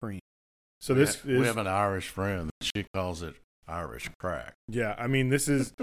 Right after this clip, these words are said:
Speaker 2: <laughs>
Speaker 1: so I love Irish creams. Irish creams were one of the first things I really kinda got into when it came to liquors, 'cause I would s-, I would drink 'em when I smoked cigars, and because it would kinda cleanse out my palate, and I could
Speaker 2: Yeah.
Speaker 1: get the cigar every time.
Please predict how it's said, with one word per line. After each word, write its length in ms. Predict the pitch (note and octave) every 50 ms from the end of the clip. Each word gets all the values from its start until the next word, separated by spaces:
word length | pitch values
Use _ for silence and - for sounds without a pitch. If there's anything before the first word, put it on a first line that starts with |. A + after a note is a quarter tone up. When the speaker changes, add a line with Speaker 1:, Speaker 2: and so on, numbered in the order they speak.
| A#3 -
Speaker 2:
<laughs> 200 | _ - - -
Speaker 1:
so 180 | - D3 C3+
I 140 | B2 C3 D#3
love 260 | D#3+ C#3 B2+ A#2+ A2
Irish 280 | G#2 G2+ F#2+ F2 F2 -
creams. 400 | - - F2 C2 A#1 A#1 - - - - _ _ - -
Irish 300 | A#2+ A#2+ B2 B2 - -
creams 260 | - A#2+ A#2 A2+ G2
were 80 | G2 G2
one 80 | G2+
of 60 | G2+
the 60 | F#2+ F2+
first 260 | - F#2+ F#2+ F#2 -
things 260 | G#2+ G2+ F#2+ F#2+ F2
I 120 | F#2+ F2+ F#2
really 500 | F2+ D#2 F2 F2 F2 F2+ E2+ E2 D#2 D2 - - _ - - - -
kinda 200 | - - E2+ E2
got 160 | D#2+ D#2+ E2
into 360 | D#2+ D#2+ D#2+ - - F#2 E2+
when 120 | E2+ E2
it 80 | E2 D#2+
came 260 | - - F2+ E2+ E2 D#2
to 400 | - - G2 F2 E2+ E2 E2 E2 - - - - - - - - - _ -
liquors, 560 | G2 F#2+ G#2+ A2 G#2+ - G2+ F2+ E2+ E2 -
'cause 200 | - - G2+ F2
I 60 | B2 A#2+
would 100 | A#2 G#2
s-, 180 | - - - - - -
I 80 | B2+ A#2
would 140 | A2 G2
drink 260 | F#2 A#2 B2+ C3 C3 -
'em 80 | B2+ A#2
when 100 | A2+ G#2
I 80 | G2+
smoked 280 | F#2+ - - A2 G2 -
cigars, 540 | - - F2 G#2+ B2 G#2+ E2+ - - - - - - - - - - - - - -
and 140 | - B2+ A2+
because 500 | A2+ G#2 - A#2+ A2 G#2+ G#2 G2 - - - - - - - - - - -
it 60 | - A2+
would 100 | A#2 G#2+
kinda 180 | - A#2 A2 G#2
cleanse 280 | - A#2+ A#2 A2 G2+
out 140 | A2+ G#2+ F2+
my 80 | F#2 F2+
palate, 480 | - - G#2+ G2 G2 F#2+ F#2 F2+ - - - - - - - - _ - - - _ _ - - - -
and 120 | - A#2+ A2
I 60 | G#2
could 80 | G2+ F#2+
Speaker 2:
Yeah. 80 | F2+ F2+
Speaker 1:
get 120 | G2+ -
the 80 | F2 E2+
cigar 360 | - G2+ F2+ G#2+ A#2 A#2+ A2
every 140 | G2+ F2+ F2
time. 220 | - A2 G#2+ A2+